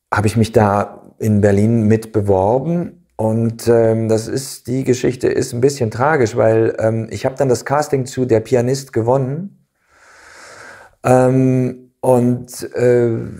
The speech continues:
wir haben, dann hieß es noch, „Ganz schwieriger Film, wir, du hast alle Zeit der Welt, du stehst noch am Anfang.“ Die kannten mich ja auch alle noch nicht so.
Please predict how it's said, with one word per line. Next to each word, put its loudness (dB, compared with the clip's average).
wir 0
haben, -4
dann 0
hieß 0
es -2
noch, 0
„Ganz -8
schwieriger -4
Film, 2
wir, 0
du -8
hast -8
alle -2
Zeit -4
der -2
Welt, 2
du -12
stehst -8
noch -4
am -4
Anfang.“ 0
Die -6
kannten -6
mich -2
ja 0
auch -4
alle -2
noch 0
nicht 0
so. 2